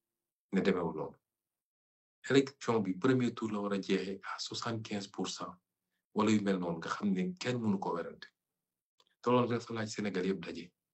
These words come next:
Xaw ma ñaata candidat yi am de. Mën na am ñett lay doon, mën na am juróom lay doon comme en deux mille dix-neuf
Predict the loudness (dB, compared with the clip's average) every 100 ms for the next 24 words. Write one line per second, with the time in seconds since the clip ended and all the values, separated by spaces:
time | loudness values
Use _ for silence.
0 | _ _ _ _ _ _ _ _ _ _
1 | _ _ 2 4 4 2 -2 -4 -6 -4
2 | -4 -4 -2 -4 -6 _ _ _ _ _
3 | _ _ _ _ 0 2 4 4 2 2
4 | 2 0 0 -4 -6 _ _ 0 2 4
5 | 4 4 4 4 0 -2 -2 0 0 -2
6 | -2 -4 -4 -4 -6